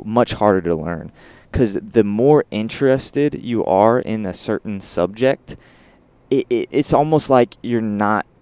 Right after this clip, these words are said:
actually in school, you're not in class, you're just researching something you really enjoy. And I think that is the biggest part. And so for me, that's, uh, journalism and communication. And I, that just strengthens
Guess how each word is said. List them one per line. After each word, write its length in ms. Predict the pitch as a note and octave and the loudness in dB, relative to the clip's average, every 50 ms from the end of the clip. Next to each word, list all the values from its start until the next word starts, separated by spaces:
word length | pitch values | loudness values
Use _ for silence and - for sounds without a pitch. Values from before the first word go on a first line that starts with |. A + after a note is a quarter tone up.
| _ _ - | _ _ -6
actually 460 | G2+ G#2 G#2 - - - A2 G2+ G2 - | -4 -4 -4 -6 -4 -2 -2 0 0 -2
in 260 | - G2+ G#2 G2 F#2+ | -2 -4 -4 -4 -4
school, 520 | F#2 - - - G2+ G2+ F#2 E2+ D#2 F2 | -8 -12 -10 -4 -2 -2 0 0 0 -2
you're 160 | E2+ D2+ F#2+ G2 | -2 -2 -2 -4
not 320 | G2+ G2+ G2 G2+ F#2+ - - | -2 0 0 0 -2 -4 -6
in 240 | - G2+ G2 F#2+ G2 | -8 -8 -6 -6 -8
class, 640 | - - - F2 F2+ F#2 F2 C2+ B1 - - - - | -10 -10 -6 -4 -2 -2 -2 -2 -4 -8 -8 -10 -10
you're 100 | G2+ F#2 | -10 -10
just 300 | - A2 G#2 - - - - - - _ _ - | -4 -6 -6 -6 -6 -14 -20 -20 -20 _ _ -6
researching 720 | G2 A2 A2+ A#2 G#2+ - - B2 G#2+ G2+ - - G2 F#2 | 0 2 2 2 2 2 2 2 2 2 0 -6 -8 -8
something 400 | - - G2 F#2 - - F2+ F2 | -4 -4 -4 -4 -4 -8 -8 -8
you 120 | E2+ E2 E2 | -8 -8 -4
really 300 | F2 F2 E2 E2 E2 E2+ | -2 -2 -2 -2 -4 -6
enjoy. 360 | F2 E2 - - A#1 G1+ A1+ A1+ A1 | -8 -12 -10 -10 -6 -6 -6 -6 -6
And 100 | C2 E2+ | -6 -6
I 60 | F#2+ | -8
think 240 | - - G2 F#2 - | -6 -6 -8 -8 -2
that 260 | - F#2 F2+ C#2+ B1+ | 0 0 0 0 0
is 220 | E2+ E2+ D#2+ - | -2 -4 -4 -8
the 140 | _ - F2+ | _ -8 -8
biggest 400 | D#2 - E2+ D#2 - C#2 - - | -4 -2 -4 -2 -2 -6 -8 -8
part. 280 | - D#2 D2+ D2+ - - | -6 -4 -4 -4 -4 -6
And 80 | F2 | -6
so 100 | - F#2 | -8 -8
for 140 | E2+ - G2 | -6 -6 -8
me, 480 | F2+ F#2 G2 G#2 G#2 G2+ F2 E2+ E2+ - - - - - - _ _ - | -6 -4 -2 -2 0 0 0 -2 -4 -6 -8 -20 -20 -20 -20 _ _ -4
that's, 340 | - F2 E2+ E2 - - - | 0 0 0 0 -2 -2 0
uh, 240 | E2+ F#2 D2+ D2+ C#2+ | 0 2 2 0 -2
journalism 580 | E2+ - G#2 F#2+ F#2 F#2 F2+ F2+ E2+ F#2+ E2+ D#2+ | -4 -4 -4 -4 -2 -2 -4 -4 -4 -6 -8 -8
and 80 | F2 | -10
communication. 1040 | - - - F#2+ F2 E2 - - - - G#2 G2+ F#2 - - - E2+ E2 D#2+ D#2 - _ _ _ _ _ _ _ _ - - | -10 -10 -10 -8 -10 -10 -10 -12 -12 -6 -6 -6 -6 -6 -8 -8 -8 -10 -10 -14 -18 _ _ _ _ _ _ _ _ -8 -6
And 500 | F#2+ F2+ F2+ F2+ E2 D#2+ E2 E2 D#2 - - - - | -4 -4 -2 -4 -4 -6 -8 -10 -10 -14 -14 -8 -6
I, 320 | F2+ D#2 A1+ G1+ B1+ D#2+ | -6 -4 -4 -2 -2 -2
that 200 | - G#2+ G#2 - | 0 0 -2 -2
just 160 | F#2 F2 - | -2 -10 -10
strengthens 760 | - - - G2 F#2+ F2+ - - - F2+ E2+ E2+ E2 D#2 - | -10 -8 -8 -8 -8 -8 -10 -2 -2 -2 -2 -2 -8 -14 -14